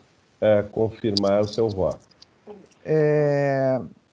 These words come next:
Speaker 2: conselheiro, antes de confirmar o meu voto, eu só queria informar o seu Ju-, seu José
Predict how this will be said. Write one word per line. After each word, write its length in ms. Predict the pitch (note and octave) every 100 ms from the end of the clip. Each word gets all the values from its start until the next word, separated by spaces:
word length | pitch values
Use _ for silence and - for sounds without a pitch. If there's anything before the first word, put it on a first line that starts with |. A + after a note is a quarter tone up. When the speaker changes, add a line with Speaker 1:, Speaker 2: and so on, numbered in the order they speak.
| _ _ _ -
Speaker 2:
conselheiro, 880 | - D#3 - E3 D#3 F3 F#3 D3+ D3+
antes 360 | F3 F#3+ -
de 120 | D#3 E3
confirmar 560 | F3 D#3 E3 D3 D3
o 20 |
meu 180 | C#3 B2
voto, 520 | A2+ C3 D3+ E3 -
eu 520 | C#3+ C#3 B2+ A#2+ A2+ E2+
só 200 | - B2+
queria 300 | B2+ B2+ C#3
informar 420 | C3+ C3+ A#2+ B2+
o 40 |
seu 300 | B2+ B2 A#2
Ju-, 160 | A2+ A2+ - -
seu 420 | - - A#2 G#2+ G2
José 540 | G#2+ A2 G#2+ F2+ F2+